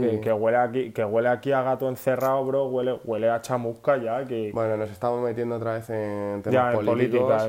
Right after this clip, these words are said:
Speaker 2: no, venga.
Speaker 1: Y quiero, con el tema de las adicciones que hemos hablado antes,
Speaker 2: Hmm.
Speaker 1: ahora estaban hablando que había un método que es-, lo están, se está, está siendo investigado,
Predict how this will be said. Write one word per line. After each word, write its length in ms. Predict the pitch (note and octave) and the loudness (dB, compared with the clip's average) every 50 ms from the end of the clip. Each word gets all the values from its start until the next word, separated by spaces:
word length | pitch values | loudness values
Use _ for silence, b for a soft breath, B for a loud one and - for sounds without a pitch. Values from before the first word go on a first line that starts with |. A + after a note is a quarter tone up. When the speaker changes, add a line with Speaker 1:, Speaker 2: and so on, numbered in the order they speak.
| A2 | 0
Speaker 2:
no, 260 | A2+ A#2 A#2 A2+ A2 G#2+ | -2 0 0 0 -2 -2
venga. 320 | A2 A2+ A2 G#2+ G#2 F#2+ | -2 -4 -4 -4 -6 -6
Speaker 1:
Y 720 | - A#2 A#2 A#2 A#2 A#2 A#2 A2+ A2+ A2+ A2 A2 A2 A2 G#2 | -4 -2 -2 0 0 0 0 0 0 0 0 0 -2 -2 -4
quiero, 500 | G#2 A#2+ B2 A#2+ A#2+ A2+ A2 G#2+ G#2+ - - | -2 -2 0 0 2 2 0 -2 -4 -6 -8
con 260 | - A2+ A2+ A2+ A2+ | -4 -2 -2 0 -2
el 140 | A2+ A2 G#2+ | -2 -4 -4
tema 240 | G#2+ A#2+ B2 C3 C3+ | -4 -2 0 0 0
de 60 | C#3 | 0
las 180 | C#3 - - C3+ | 0 -2 -2 -4
adicciones 460 | B2 A#2 A#2 A#2 - C3 B2+ B2 A#2+ | -4 -4 -4 -4 -2 -2 -2 -2 -4
que 80 | - | -6
hemos 160 | A2 A#2 A2+ A#2 | -6 -6 -4 -4
hablado 300 | A#2+ A#2 A#2 A2+ A2 A2+ | -2 -2 0 0 0 0
antes, 440 | A#2 A#2 A2 A2 A2 A#2+ C#3 - - _ _ - | -2 -2 -4 -4 -4 -4 -6 -10 -20 _ _ -10
Speaker 2:
Hmm. 140 | B2+ B2 A2 G#2+ - _ _ _ b b b b b b - | -8 -8 -8 -10 -16 _ _ _ b b b b b b -8
Speaker 1:
ahora 200 | - A2 A2+ A#2+ | -4 -4 -2 -2
estaban 260 | A#2 A#2 A#2+ A#2+ A#2+ | -2 -2 -2 0 0
hablando 560 | A#2+ A#2+ A#2 B2 B2 B2 B2 A#2+ A#2+ B2 A#2+ | 0 0 0 0 -2 -2 -2 -2 -4 -4 -4
que 80 | - A2 | -4 -4
había 240 | G#2+ G#2+ A2 G#2+ G#2+ | -4 -2 -2 -2 -2
un 160 | G#2+ G#2+ A2 | -4 -2 -2
método 560 | A#2+ B2 A#2+ A#2+ A#2 A2 A2+ A#2 A#2+ - - _ _ _ _ | -2 -2 0 0 -2 -2 -2 -2 -4 -8 -12 _ _ _ _
que 520 | _ - G#2 G2+ G2 G2 G2 F#2+ G2 G2 G2 | _ -4 -4 -2 -2 -2 -2 -2 -2 -4 -4
es-, 200 | F#2+ F#2+ - - - | -6 -8 -14 -14 -10
lo 140 | - G2+ G2+ | -8 -8 -8
están, 600 | G2 - G#2 G#2 G#2 G#2 G#2 G#2+ G#2+ G#2+ G#2+ G#2+ G#2+ | -6 -4 -2 -2 0 0 0 -2 -2 -4 -4 -6 -8
se 80 | - G#2 | -10 -10
está, 180 | - - G#2+ G#2+ A2 A2 | -6 -4 -2 -2 -2 -2
está 280 | A2 A2 - - A#2 | -4 -6 -8 -8 -6
siendo 220 | A2 - A2+ A2+ A#2 | -4 -4 -4 -4 -2
investigado, 680 | A#2 A#2 A#2 A2+ - - A2 G#2+ A2+ A#2 A2+ A2+ C3+ | -2 -4 -4 -6 -4 -4 -4 -2 0 0 -2 -2 -6